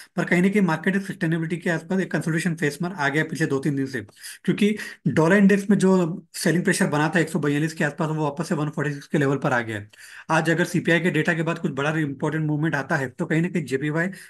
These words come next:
में एक अच्छा मूवमेंट देखने को मिल सकता है, पर वो कल इम्पैक्ट होगा। इंट्राडे पर्सपेक्टिव से अगर आप देखें तो कहीं ना कहीं टेक्निकल ट्रेंड थोड़ा सा, जो सेलिंग प्रेशर आया था उसके बाद बाइंग जोन पर दिख रहा है, तो हमारा मानना है कि आज अगर फिफ्टी सिक्स पॉइंट एट थी, एक अच्छा सपोर्ट है,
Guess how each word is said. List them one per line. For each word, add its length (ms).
में 80
एक 60
अच्छा 220
मूवमेंट 380
देखने 240
को 120
मिल 160
सकता 220
है, 60
पर 120
वो 300
कल 140
इम्पैक्ट 340
होगा। 280
इंट्राडे 300
पर्सपेक्टिव 420
से 60
अगर 120
आप 140
देखें 280
तो 60
कहीं 160
ना 60
कहीं 100
टेक्निकल 420
ट्रेंड 360
थोड़ा 220
सा, 420
जो 180
सेलिंग 280
प्रेशर 240
आया 100
था 100
उसके 160
बाद 220
बाइंग 340
जोन 180
पर 120
दिख 160
रहा 100
है, 80
तो 80
हमारा 280
मानना 260
है 60
कि 120
आज 260
अगर 260
फिफ्टी 260
सिक्स 180
पॉइंट 300
एट 300
थी, 40
एक 80
अच्छा 200
सपोर्ट 360
है, 80